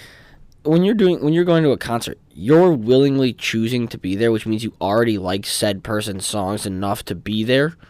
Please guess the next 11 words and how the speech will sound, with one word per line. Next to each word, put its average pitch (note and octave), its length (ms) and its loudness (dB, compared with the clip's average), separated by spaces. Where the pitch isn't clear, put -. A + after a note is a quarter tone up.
So C#3 180 4
it A#2 120 2
doesn't B2+ 260 2
matter G#2+ 320 2
what G#2+ 200 0
order G#2+ 220 0
you F#2 160 -4
play G#2 280 -4
those A#2+ 200 0
songs B2+ 300 0
because G#2+ 400 -6